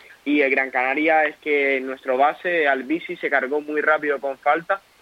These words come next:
que le privó de poder disputar esos últimos minutos tan importantes para el equipo, ¿no? Le, el Gran Canaria se repartió los puntos entre muchos jugadores,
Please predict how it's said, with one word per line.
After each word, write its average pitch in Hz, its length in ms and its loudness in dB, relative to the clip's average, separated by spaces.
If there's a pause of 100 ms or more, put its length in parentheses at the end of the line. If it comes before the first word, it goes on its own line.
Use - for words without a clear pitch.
(100)
que 147 100 2
le 143 120 2
privó 139 360 2
de 156 100 4
poder 143 300 0
disputar 139 420 0
esos 143 220 -4
últimos 147 380 -2
minutos 151 480 2 (380)
tan 143 160 2
importantes 147 500 -2
para 139 160 2
el 135 100 2
equipo, 139 380 0
¿no? 147 140 0
Le, 123 400 2
el 123 100 0
Gran 120 200 0
Canaria 131 320 0
se 131 100 -2
repartió 127 460 0
los 131 100 -4
puntos 143 340 -10
entre 123 260 -4
muchos 135 260 -4
jugadores, 151 480 2